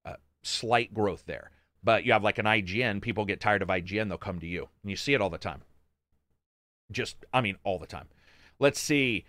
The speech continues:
It seems like Hellblade two is trying to expand into Ragnarok with some foreshadowing. Are you worried they may try moving the game to a whole new, uh, direction? It's a good question, Bob. We actually talked about that in the last podcast. I am, I don't know what's going on with that,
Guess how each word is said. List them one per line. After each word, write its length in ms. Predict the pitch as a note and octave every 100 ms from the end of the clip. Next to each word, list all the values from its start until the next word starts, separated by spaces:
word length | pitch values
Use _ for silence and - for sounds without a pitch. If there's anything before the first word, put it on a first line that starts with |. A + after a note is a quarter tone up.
| -
It 80 | B2+
seems 200 | - A#3
like 140 | A#3+ F#3
Hellblade 380 | F#3 E3 D#3
two 180 | - E3
is 80 | D3
trying 220 | - C3+
to 60 | B2
expand 320 | - C3 C3
into 120 | A#2
Ragnarok 640 | F#2+ A2 A#2 A2 G2 E2 -
with 100 | G2
some 120 | G#2+
foreshadowing. 560 | A#2 G#2 G#2+ F#2+ F2+
Are 40 | F#2
you 140 | A2
worried 240 | A2+ A#2 A2+
they 80 |
may 100 | A2
try 200 | G#2 A2+
moving 260 | A2 A2 G#2+
the 80 | G#2
game 220 | G#2 G#2
to 120 | G#2+
a 40 | F#2+
whole 160 | G#2+
new, 260 | G#2+ G#2 G#2 _ -
uh, 100 | G2+
direction? 580 | F2+ G2 G#2+ - F2+ D2 _ - -
It's 80 |
a 40 | D3
good 200 | B2 C3+
question, 360 | D#3+ D3+ C#3+
Bob. 240 | A#2+ B2 B2
We 120 | A#2+
actually 260 | G#2+ - G#2+
talked 240 | A2+ A2+
about 200 | G#2+ G#2
that 120 | F#2+
in 60 | D#2+
the 60 |
last 220 | E2+ D#2+ -
podcast. 520 | D#2 D#2 E2+ - - G#2
I 80 |
am, 300 | G2 F#2 F#2 - _ G2 - - -
I 140 | G#2
don't 400 | G2 C3 C3+ C#3
know 120 | A#2+
what's 220 | G2+ G2+
going 260 | - G2 F#2+
on 160 | E2+ D#2+
with 140 | C2
that, 220 | - -